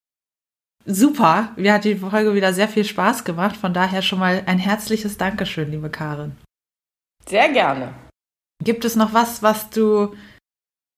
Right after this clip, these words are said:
Speaker 1: den Leuten mitgeben möchtest als letzter, ja, äh, als letzter Appell oder wie auch immer man das nennen möchte?
Speaker 2: Naja, vielleicht kommen wir da zurück zum Anfang, als ich gesagt habe, ich bin ja jetzt schon auch eine alte Frau. <laughs> Nein. Ähm,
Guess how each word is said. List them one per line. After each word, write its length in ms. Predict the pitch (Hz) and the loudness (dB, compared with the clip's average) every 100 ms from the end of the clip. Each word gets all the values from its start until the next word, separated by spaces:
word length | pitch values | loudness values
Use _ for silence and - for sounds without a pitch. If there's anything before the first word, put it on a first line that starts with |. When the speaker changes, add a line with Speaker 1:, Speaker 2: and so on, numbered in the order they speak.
| _ _ _ | _ _ _
Speaker 1:
den 120 | 208 208 | 2 6
Leuten 280 | 226 220 | 4 6
mitgeben 460 | 226 - 170 165 160 | 6 4 0 0 0
möchtest 560 | 160 156 - 143 - - | -2 -4 -6 -8 -6 -4
als 240 | 160 - | -4 -2
letzter, 760 | 180 180 - 175 165 165 160 - _ _ _ _ _ _ _ _ _ _ | -2 -2 -4 2 4 4 2 -4 _ _ _ _ _ _ _ _ _ _
ja, 300 | 180 143 143 120 - | -2 -2 -2 -10 -8
äh, 40 | 180 | -6
als 500 | 170 160 - 175 - | -4 -6 -6 -6 -2
letzter 320 | 202 208 - | -2 0 0
Appell 520 | 190 226 220 202 190 | 2 4 6 6 4
oder 260 | 175 170 165 | 2 0 2
wie 100 | 170 | 0
auch 80 | 165 | 0
immer 160 | 170 | -2
man 140 | 156 151 | -2 -4
das 160 | 151 | -6
nennen 220 | 160 147 143 | -4 -6 -6
möchte? 320 | 151 - - - _ _ _ _ _ _ _ _ _ | -10 -12 -16 -18 _ _ _ _ _ _ _ _ _
Speaker 2:
Naja, 160 | 285 277 | 2 2
vielleicht 240 | 262 262 | 2 2
kommen 140 | 302 294 | 2 2
wir 80 | |
da 260 | 240 226 - | 2 2 0
zurück 300 | 254 240 - | -4 -4 -4
zum 160 | 269 - | -4 0
Anfang, 540 | 220 277 330 339 330 | 2 4 4 4 4
als 180 | - 233 | 2 0
ich 120 | 240 | -4
gesagt 280 | 233 220 220 | 0 0 2
habe, 80 | 214 | -4
ich 120 | 208 | -4
bin 120 | 240 | -2
ja 100 | 226 | 0
jetzt 240 | 208 196 - | 0 -2 -2
schon 220 | 208 185 | -2 0
auch 260 | 190 202 | -2 -4
eine 180 | 208 196 | -8 -4
alte 240 | 170 175 165 | -2 -2 -4
Frau. 420 | - 196 311 392 185 208 | 0 2 2 0 -2 -2
<laughs> 160 | 202 | 4
Nein. 420 | 226 - 135 143 - - - | 4 4 0 -2 -6 -8 0
Ähm, 520 | 202 214 214 202 190 | 4 6 4 2 0